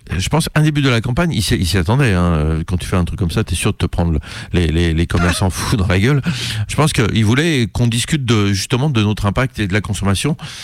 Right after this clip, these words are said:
euh, sans utiliser le mot décroissance, tout ça, qui fait peur à, à tous les imbéciles. Mais effectivement, si on, à un moment on veut, euh,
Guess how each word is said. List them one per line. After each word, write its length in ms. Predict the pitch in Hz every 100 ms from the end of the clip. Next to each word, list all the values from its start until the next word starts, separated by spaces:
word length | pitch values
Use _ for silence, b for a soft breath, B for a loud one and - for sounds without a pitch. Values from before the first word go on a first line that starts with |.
| B B
euh, 220 | 85 69
sans 600 | - - 143 131 117 104 110
utiliser 440 | 101 101 98 117
le 60 | 113
mot 160 | 95
décroissance, 720 | 85 92 - 85 - 87 90
tout 120 | - -
ça, 200 | - 82
qui 140 | -
fait 160 | - 85
peur 240 | 101 104
à, 160 | 76 71 B B
à 100 | 90
tous 140 | -
les 160 | 90 82
imbéciles. 480 | 85 87 - 180 131 123 B -
Mais 80 | 92
effectivement, 460 | 92 98 139 160
si 160 | 107 -
on, 180 | 101 95
à 40 |
un 100 | 98
moment 340 | 101 107 120 95
on 100 | 92
veut, 240 | 110 135 135 131 -
euh, 680 | 92 85 80 78 76 76